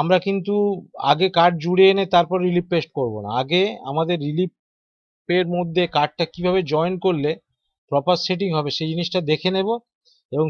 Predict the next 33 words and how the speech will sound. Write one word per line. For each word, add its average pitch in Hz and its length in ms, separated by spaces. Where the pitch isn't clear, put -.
সেই 185 200
জিনিসের 175 360
মাপ 160 180
দেখে 180 240
মিস্ত্রিকে 165 460
পাঠাবো। 165 300
মিস্ত্রি 160 340
সেই 190 240
দেখে 196 260
কাঠটা 170 260
join 165 200
করবে, 190 220
তারপর 190 420
তার 170 240
উপরে 190 260
আমরা 185 160
রিলিফটা 160 360
paste 160 260
করে 190 140
toolpath 160 380
বানিয়ে 180 280
cutting 123 220
করব। 104 140
তো 139 60
সেই 170 220
জিনিসটা 180 360
আজকে 160 160
আমি 165 80
দেখাবো, 175 260
ভালো 139 200
করে 165 140
বোঝার 143 340
চেষ্টা 127 220